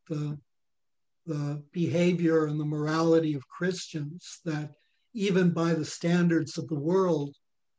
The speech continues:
Christians are sinful, that people in the world don't do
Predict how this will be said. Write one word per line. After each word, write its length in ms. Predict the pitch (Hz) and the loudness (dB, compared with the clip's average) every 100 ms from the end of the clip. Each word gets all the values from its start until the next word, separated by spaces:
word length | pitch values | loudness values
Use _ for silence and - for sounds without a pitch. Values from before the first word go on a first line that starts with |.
| _ - | _ -8
Christians 880 | - 202 196 - 170 156 143 - - - | 4 4 4 -2 -2 -2 -6 -12 -20 -10
are 140 | 151 | -6
sinful, 720 | 139 - 202 208 - - 139 - _ _ _ _ _ _ _ _ _ | -6 -4 -4 -4 -6 -10 -10 -14 _ _ _ _ _ _ _ _ _
that 180 | 165 151 | -10 -8
people 380 | - 180 180 160 | -4 -4 0 0
in 100 | 160 | 0
the 60 | 147 | -2
world 460 | 160 170 160 143 | 0 2 2 0
don't 280 | - 165 165 - | -2 0 0 -2
do 380 | 180 196 185 | -2 0 -2